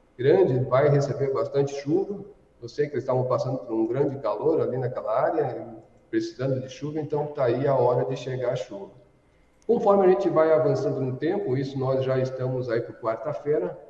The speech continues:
essa chuva vai diminuindo nessa parte central, mas como a gente mostrou aquele corredor de umidade, começa a se aproximar todo em direção aqui à região sul do Brasil. Então,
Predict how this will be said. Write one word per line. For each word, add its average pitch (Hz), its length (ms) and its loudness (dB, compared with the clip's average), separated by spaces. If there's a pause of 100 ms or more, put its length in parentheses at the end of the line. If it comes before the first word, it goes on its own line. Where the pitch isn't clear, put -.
(360)
essa 139 260 -2
chuva 135 380 -2
vai 190 260 0
diminuindo 156 640 4
nessa 135 280 0
parte 135 280 -2
central, 151 540 0
mas 160 180 2
como 175 240 -2
a 160 60 4
gente 165 180 2
mostrou 139 400 0
aquele 127 280 -2
corredor 135 440 0
de 147 60 -4
umidade, 151 500 -2
começa 151 360 -4
a - 20 -8
se - 120 -12
aproximar 139 600 -4
todo 160 320 -4
em 151 60 -4
direção 143 540 -2
aqui 139 240 -8
à 135 40 -4
região 139 340 -6
sul 139 180 -14
do - 60 -20
Brasil. 127 480 -6 (640)
Então, 139 440 2